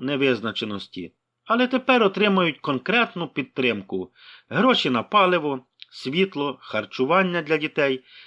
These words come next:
допомога з житлом, підтримка аграріїв, лікарів, бізнесу. Це шанс вистояти і вижити там, де найважче.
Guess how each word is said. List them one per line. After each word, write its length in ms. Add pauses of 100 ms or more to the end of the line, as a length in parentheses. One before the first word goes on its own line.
(120)
допомога 540
з 40
житлом, 560 (460)
підтримка 800
аграріїв, 720 (300)
лікарів, 540
бізнесу. 720 (420)
Це 200
шанс 380
вистояти 680
і 60
вижити 460
там, 380 (420)
де 200
найважче. 680